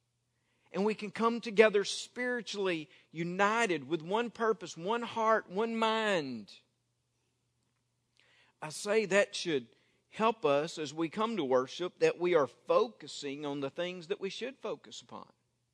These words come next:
It's a challenge to us to be more intentional in our worship. When you read through the prayers we're gonna read in a moment, you can tell that they were focused on what God was doing.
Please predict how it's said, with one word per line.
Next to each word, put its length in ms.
It's 200
a 80
challenge 520
to 160
us 200
to 100
be 140
more 260
intentional 880
in 160
our 220
worship. 480
When 180
you 140
read 380
through 560
the 140
prayers 560
we're 80
gonna 240
read 320
in 140
a 20
moment, 580
you 180
can 180
tell 360
that 180
they 160
were 180
focused 600
on 120
what 240
God 320
was 220
doing. 400